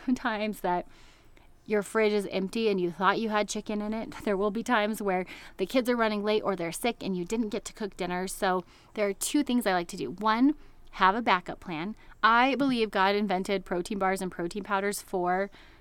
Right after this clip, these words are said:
busy women <laughs> because they are a godsend. They truly are. And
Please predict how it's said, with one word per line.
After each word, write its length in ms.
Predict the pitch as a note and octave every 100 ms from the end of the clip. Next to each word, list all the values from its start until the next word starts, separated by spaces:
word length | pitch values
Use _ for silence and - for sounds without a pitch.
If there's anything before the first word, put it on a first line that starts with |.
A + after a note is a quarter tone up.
| - -
busy 540 | G3+ F#3+ G3 F#3+ F3+ -
women 420 | F3 E3 - G3+ -
<laughs> 120 | -
because 520 | D4 - C#4+ A#3+ G#3+ - - - -
they 120 | D#4
are 120 | E4
a 60 | E4+
godsend. 520 | C4+ D#4 - G3 F#3+
They 80 | G#3+
truly 560 | - - C#4 C#4 C#4
are. 240 | - A#3+ F3+
And 320 | - A3